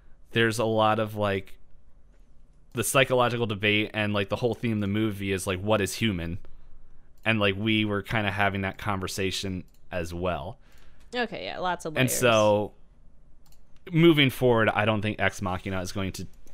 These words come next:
Speaker 1: like, Ex Machina is probably gonna, hold on, let me just look at the list here.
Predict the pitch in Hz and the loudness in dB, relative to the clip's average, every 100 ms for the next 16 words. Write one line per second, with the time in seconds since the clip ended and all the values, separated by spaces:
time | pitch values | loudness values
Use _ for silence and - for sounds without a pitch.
0 | - - 123 120 107 135 135 123 113 117 | -12 -10 2 2 4 2 2 2 0 0
1 | 107 101 95 98 - - - - - - | 0 2 0 -2 -10 -18 -18 -18 -20 -20
2 | - - 107 113 107 104 98 92 - - | -14 -10 -2 2 2 2 -4 -6 -12 -14
3 | - - 95 85 87 87 85 85 82 80 | -16 -14 -12 -8 -6 -6 -6 -6 -6 -8
4 | 80 80 87 85 | -8 -8 -8 -10